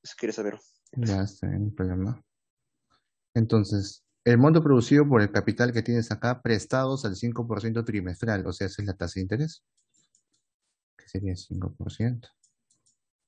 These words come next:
Speaker 2: ¿no? Trimestral, lo ponemos, durante tres años y cuatro meses. Ahora, pero ahí ya va decisión de cada uno cómo lo transforma, ¿no? Lo puedes transformar, por ejemplo, el tiempo,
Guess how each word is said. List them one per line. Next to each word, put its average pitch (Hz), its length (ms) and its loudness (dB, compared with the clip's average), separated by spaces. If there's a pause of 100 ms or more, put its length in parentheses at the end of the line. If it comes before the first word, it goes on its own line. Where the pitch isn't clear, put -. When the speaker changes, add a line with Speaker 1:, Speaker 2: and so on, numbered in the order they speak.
(540)
Speaker 2:
¿no? 135 280 -6 (560)
Trimestral, 104 880 -2
lo - 120 -14
ponemos, - 480 -14
durante 110 380 4
tres 120 300 2
años 101 380 2
y 113 120 0
cuatro 95 320 0
meses. - 460 -10 (680)
Ahora, 110 340 6
pero 104 580 2 (1300)
ahí 139 280 6
ya 127 100 6
va 120 120 4
decisión 113 420 0
de 107 140 -6
cada 101 260 0
uno 104 260 -2
cómo 104 220 -2
lo 101 100 -2
transforma, 92 600 -2
¿no? 101 100 -2
Lo 107 160 -2
puedes 117 220 4
transformar, 104 680 -2
por 101 100 -2
ejemplo, 101 300 -2
el 95 140 -2
tiempo, 107 500 -2